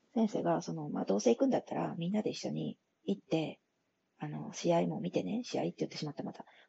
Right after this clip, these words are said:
コンクールも見てね、勉強になるし、一緒に行きませんか？」ということで。で、まあ、あの、こっちにしたら、「いや、コンクール決勝の前のね、ちょうど練習しなあかん時に海外旅行ってどう、どうなんやろう」って一瞬ね、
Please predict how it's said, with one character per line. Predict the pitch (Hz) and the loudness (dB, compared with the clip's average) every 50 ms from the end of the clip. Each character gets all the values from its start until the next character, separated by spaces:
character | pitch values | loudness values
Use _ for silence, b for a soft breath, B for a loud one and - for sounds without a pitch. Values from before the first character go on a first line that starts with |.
| B - | B -4
コ | 160 156 | -2 -2
ン | 156 156 | -2 -2
ク | - 165 | 2 2
ー | 165 156 | 2 2
ル | - | 2
も | 139 139 | 0 -2
見 | 151 190 226 | 0 0 2
て | - 175 - | 2 0 0
ね、 | - 190 247 - _ _ - | 2 0 0 -2 _ _ 0
勉 | - 175 170 175 | 2 2 2 2
強 | - 165 160 | 0 0 0
に | 160 165 | 0 -2
な | - 147 | -4 -2
る | - 175 180 | -2 -2 -2
し、 | - - 254 247 180 - b b b b b b b | 0 2 2 2 2 2 b b b b b b b
一 | - - - | -12 -10 -8
緒 | 175 | -8
に | 190 | -8
行 | 202 - | -10 -10
き | - 185 | -8 -6
ま | 160 156 | -6 -4
せ | - - 175 | -2 -2 -2
ん | 175 180 | -2 0
か？」 | - - 240 254 - | 0 0 0 0 0
と | - | -2
い | - | -6
う | - | -6
こ | - | -6
と | - - | -10 -10
で。 | - - - _ _ _ _ _ _ - | -12 -14 -18 _ _ _ _ _ _ -6
で、 | - 180 | -2 -2
ま | 180 165 160 151 - _ _ _ _ _ _ _ _ | 0 0 -2 -4 -6 _ _ _ _ _ _ _ _
あ、 | - 151 | -8 -6
あ | 147 143 | -6 -6
の、 | 139 143 147 147 151 - - - - - - _ _ _ _ _ _ _ _ _ - | -6 -8 -8 -8 -10 -10 -12 -12 -14 -16 -20 _ _ _ _ _ _ _ _ _ -8
こ | - - | -8 -6
っ | |
ち | - - | -4 0
に | 349 226 | 0 0
し | - | 0
た | - - | 0 -4
ら、 | - 160 170 165 156 - - _ - | -2 -2 -2 -2 -2 -4 -8 _ -6
「い | - | -2
や、 | 190 175 170 - _ _ | -2 -2 -2 -4 _ _
コ | - - 196 | -2 0 0
ン | 226 | 2
ク | - 349 | 4 4
ー | 339 302 247 | 4 6 6
ル | 208 185 170 160 - - - - _ - | 6 4 4 4 2 0 -2 -6 _ -4
決 | - - 302 - | -2 -2 -2 -2
勝 | - - - 269 262 254 254 254 254 277 - _ _ _ _ _ _ _ _ _ _ _ _ _ _ _ - | -2 -2 0 2 4 4 4 2 0 -2 -4 _ _ _ _ _ _ _ _ _ _ _ _ _ _ _ 0
の | 208 220 220 220 - - | 2 4 4 2 2 2
前 | 202 233 262 247 214 185 | 4 4 6 6 6 4
の | 160 151 - - _ _ _ _ - | 2 0 -4 -6 _ _ _ _ -6
ね、 | 190 202 226 240 240 - | 0 0 2 2 0 -2
ち | - - | 0 2
ょ | 220 220 | 4 4
う | |
ど | 220 190 170 160 - - _ _ _ - | 4 4 2 2 -2 -6 _ _ _ 4
練 | 233 254 | 6 6
習 | 247 254 | 6 6
し | 240 - | 4 4
な | 233 190 | 4 2
あ | |
か | - - 156 | 2 0 -4
ん | 151 | -4
時 | - - - | -4 -4 -4
に | - 190 190 | -6 -4 0
海 | - 208 220 | 2 2 4
外 | 220 208 202 | 4 4 4
旅 | 190 180 | 4 2
行 | - - 175 | 0 -2 -6
っ | 175 | -4
て | - 170 | -2 -2
ど | - - 170 180 190 - - | 0 2 2 0 0 -2 -4
う、 | - | 0
ど | 190 202 | 2 4
う | 220 | 4
な | 202 175 | 4 4
ん | 156 151 | 2 0
や | 143 | 0
ろ | 139 135 135 | -2 -4 -6
う」 | - | -6
っ | |
て | - - | -4 -6
一 | - | -4
瞬 | - - 160 151 151 | -4 -4 -4 -2 0
ね、 | 170 180 - | 0 0 0